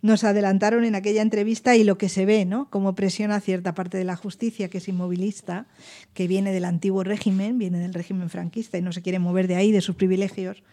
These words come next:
y cómo se resisten, ¿no? Y,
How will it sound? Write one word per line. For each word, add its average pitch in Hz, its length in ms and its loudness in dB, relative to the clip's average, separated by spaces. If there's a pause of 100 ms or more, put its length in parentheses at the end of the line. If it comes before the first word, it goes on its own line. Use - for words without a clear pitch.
(340)
y 190 100 -2
cómo 208 220 2
se 214 160 0
resisten, 175 680 -4
¿no? 202 200 -6 (720)
Y, 214 1040 4